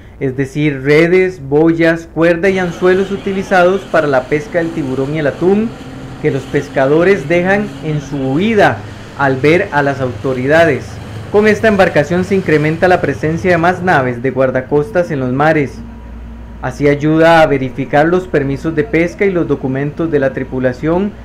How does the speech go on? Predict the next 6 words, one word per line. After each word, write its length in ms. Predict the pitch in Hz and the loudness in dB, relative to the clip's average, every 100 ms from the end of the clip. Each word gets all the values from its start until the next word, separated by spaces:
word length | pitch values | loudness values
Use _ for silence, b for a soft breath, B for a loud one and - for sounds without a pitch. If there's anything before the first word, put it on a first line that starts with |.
| B - | B 0
que 80 | |
integran 500 | 180 165 156 160 170 | 0 2 2 2 2
estos 300 | 160 151 160 | 0 -2 -4
barcos 380 | 147 147 143 156 | 0 0 0 -8
pesqueros. 760 | - 131 - 180 196 131 - - _ _ b b b b | -4 -6 -2 2 2 2 -4 -18 _ _ b b b b
Además, 560 | 127 127 135 151 190 | -2 0 2 2 0